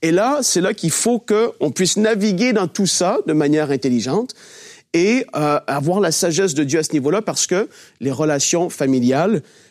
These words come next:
euh, sont, sont une grande bénédiction. La famille, c'est une bénédiction.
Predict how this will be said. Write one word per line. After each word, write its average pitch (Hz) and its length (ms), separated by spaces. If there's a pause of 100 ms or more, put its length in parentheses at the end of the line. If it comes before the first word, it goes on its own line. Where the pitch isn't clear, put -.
(200)
euh, 131 220
sont, - 1000 (340)
sont - 160
une - 160
grande 247 460
bénédiction. 175 500
La 151 100
famille, 214 320
c'est 185 120
une 165 80
bénédiction. 139 560